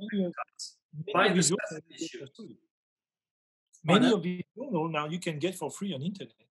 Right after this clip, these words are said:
Speaker 2: Exactly. Many you can get for free. So now it's even, even more fantastic. I had Lapidary journals since nineteen seventy-two,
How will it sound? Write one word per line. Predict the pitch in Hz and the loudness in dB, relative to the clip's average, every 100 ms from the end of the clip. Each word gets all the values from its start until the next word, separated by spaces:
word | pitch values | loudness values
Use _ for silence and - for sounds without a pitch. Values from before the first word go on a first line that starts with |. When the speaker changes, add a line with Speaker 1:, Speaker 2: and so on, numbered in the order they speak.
| _ _ _ | _ _ _
Speaker 2:
Exactly. | 135 127 - - 156 196 - 127 | 2 2 2 4 4 4 2 -4
Many | 117 143 226 262 | 0 0 2 0
you | 196 | 0
can | 226 202 | -6 -4
get | 196 | -4
for | - 165 | -4 -6
free. | - 135 | -2 0
So | 139 | 2
now | 135 208 262 | 0 0 -2
it's | - 214 | -2 -4
even, | 190 151 147 | -4 -4 -4
even | 196 170 139 | -6 -4 -2
more | 156 - | -4 -6
fantastic. | - 127 - 143 - 120 - | -6 -6 -4 -4 -4 -8 -6
I | 160 160 | -4 -2
had | 147 147 | -4 -4
Lapidary | 196 - 143 139 | -6 -6 -8 -6
journals | 165 147 - | -4 -2 -2
since | 131 | -4
nineteen | 160 170 143 | -6 -8 -6
seventy-two, | - 147 123 - - - 160 | -4 -2 -2 -6 -10 -4 -2